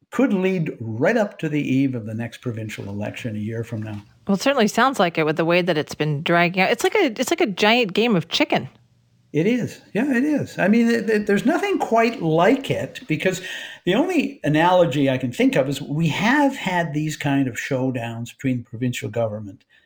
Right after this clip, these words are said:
Speaker 1: and school boards, where school boards have refused to implement education policies or, uh, funding changes or whatever. And in those cases, the provincial government has fired the school board. But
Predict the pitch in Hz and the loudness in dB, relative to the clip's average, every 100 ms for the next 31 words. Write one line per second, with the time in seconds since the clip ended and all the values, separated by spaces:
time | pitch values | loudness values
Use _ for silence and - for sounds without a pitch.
0 | _ 135 131 285 330 160 113 - _ - | _ -4 -2 2 2 2 0 -4 _ -20
1 | _ _ _ - 131 135 135 139 - - | _ _ _ -2 2 4 4 2 -2 -2
2 | 175 156 143 139 120 127 113 - 135 135 | 0 4 2 0 -4 -4 -6 0 0 0
3 | 135 123 131 - 120 117 113 113 113 113 | -4 -2 -4 -2 -2 -2 -4 -6 -8 -8
4 | - 123 110 120 113 120 113 117 - 117 | -6 -6 -4 -4 -2 0 0 -4 -2 -2
5 | 113 107 101 95 87 - - - - - | -2 -6 -12 -14 -16 -20 -20 -20 -20 -16
6 | 107 107 104 - 139 135 127 127 139 127 | -10 -8 -6 0 2 4 2 2 2 2
7 | 127 123 117 127 104 110 110 123 170 165 | 2 0 -2 -4 -4 -6 -2 4 6 4
8 | 120 135 165 - 147 139 143 139 135 - | 2 -2 -2 -2 0 2 2 2 0 0
9 | 160 196 359 403 - 143 123 214 208 240 | 0 2 2 0 -2 -2 -2 -6 -6 -8
10 | 233 175 170 196 147 117 175 190 170 - | -6 -2 -2 0 -2 -4 -6 -4 -4 -2
11 | 147 - - 139 156 147 147 156 190 - | -6 -6 -4 0 2 2 0 -2 -6 -2
12 | 294 285 143 87 73 _ - 196 202 | -2 -2 -2 -6 -12 _ -4 -2 -2